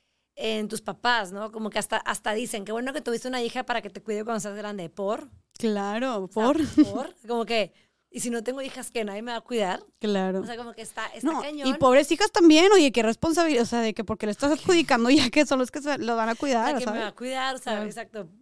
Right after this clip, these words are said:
Speaker 1: Eh, sí, como que, y no va a tener una hija para que me cuide de grande.
Speaker 2: Ujú.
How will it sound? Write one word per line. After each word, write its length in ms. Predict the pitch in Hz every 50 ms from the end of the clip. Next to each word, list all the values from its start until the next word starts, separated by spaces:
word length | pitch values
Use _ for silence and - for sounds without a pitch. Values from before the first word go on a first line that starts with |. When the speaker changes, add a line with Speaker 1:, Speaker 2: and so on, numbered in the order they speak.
| -
Speaker 1:
Eh, 160 | - 196 190 190
sí, 220 | - 262 269 240
como 240 | 170 220 226 214 214
que, 100 | 214 220
y 60 | 220
no 140 | 214 214 208
va 80 | 208 233
a 40 | 233
tener 160 | 254 262 254
una 140 | 247 247 233
hija 200 | 226 - 240 226
para 160 | 262 233 190
que 80 | 180
me 120 | 196 185 160
cuide 180 | - 202 214 202
de 100 | 208 202
grande. 340 | 190 202 208 202 185 160 151 _ _ _ _ _ _
Speaker 2:
Ujú. 220 | 233 233 220 208